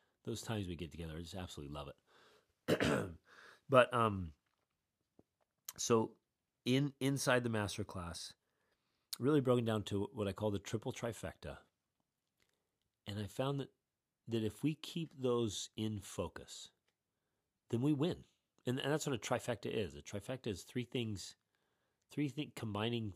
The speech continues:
things that, that lead to a win. So it's fitness, it's fitness, family, and finances, right? Those are the, that's the tr-, the trifecta. But each of those has three things inside of it,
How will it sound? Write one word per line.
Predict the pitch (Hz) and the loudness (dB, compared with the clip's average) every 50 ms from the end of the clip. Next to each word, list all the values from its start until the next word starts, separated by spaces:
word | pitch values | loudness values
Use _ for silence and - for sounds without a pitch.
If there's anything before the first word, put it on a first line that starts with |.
| - - | -4 -2
things | 107 98 92 92 87 80 | -2 -2 0 -4 -6 -6
that, | 90 92 - - _ 147 - - | -6 -8 -8 -8 _ -20 -18 -16
that | - - _ _ _ _ _ | -16 -16 _ _ _ _ _
lead | 95 98 107 107 104 104 | -2 0 2 2 0 0
to | - - 98 | -2 -2 -2
a | 85 78 | -2 0
win. | 73 90 92 80 62 - - _ _ _ _ _ _ _ _ _ _ _ | -2 -4 -4 -4 -6 -10 -18 _ _ _ _ _ _ _ _ _ _ _
So | - - - - 104 98 | -10 -6 -2 0 0 0
it's | 95 - - | 0 -2 -6
fitness, | - - - - 156 160 - 90 85 85 104 - - - - - - _ _ _ _ _ _ _ _ _ _ _ _ _ _ _ _ _ _ _ _ _ _ _ - | -10 -10 0 4 4 4 4 2 -6 -8 -6 -6 -6 -8 -8 -10 -14 _ _ _ _ _ _ _ _ _ _ _ _ _ _ _ _ _ _ _ _ _ _ _ -6
it's | 113 - | -6 -6
fitness, | - - - 180 - 190 190 190 175 - - - - _ _ | -2 2 2 2 4 4 4 4 2 0 -4 -8 -12 _ _
family, | - - - - 135 127 123 120 120 120 117 117 - | -16 -12 -2 0 2 2 2 2 2 2 0 0 -2
and | - 98 90 82 | -6 -6 -6 -6
finances, | - - - 92 95 87 78 69 - - - - - - - - _ _ _ _ _ _ _ _ - | -8 -8 -6 -6 -6 -6 -8 -10 -14 -16 -18 -18 -20 -20 -20 -20 _ _ _ _ _ _ _ _ -8
right? | 90 95 - - | -6 -6 -6 -2
Those | - 110 110 113 | -2 -2 0 0
are | 120 | 0
the, | 110 110 104 87 - _ | 0 0 -2 -2 -4 _
that's | 98 101 98 - - | -6 -6 -6 -6 -12
the | - | -14
tr-, | - - - - _ - | -14 -14 -14 -14 _ -6
the | 98 90 | -6 -6
trifecta. | - 101 87 - - 117 107 - - 87 78 76 - _ _ _ _ _ _ - | -4 -6 -6 -4 -2 -2 -4 -2 -6 -10 -10 -10 -14 _ _ _ _ _ _ -2
But | 107 - - | -2 -2 0
each | 131 135 127 - - | 0 0 0 0 -2
of | 123 107 | 2 6
those | 120 127 123 113 98 | 8 8 8 6 4
has | 98 98 92 - | 0 -4 -4 -6
three | - - 104 95 | -6 -4 -4 -4
things | - - 92 87 85 | -2 -4 -6 -6 -6
inside | 85 80 - - 78 73 73 | -8 -10 -10 -10 -10 -10 -8
of | 76 | -6
it, | 92 - - | -6 -8 -8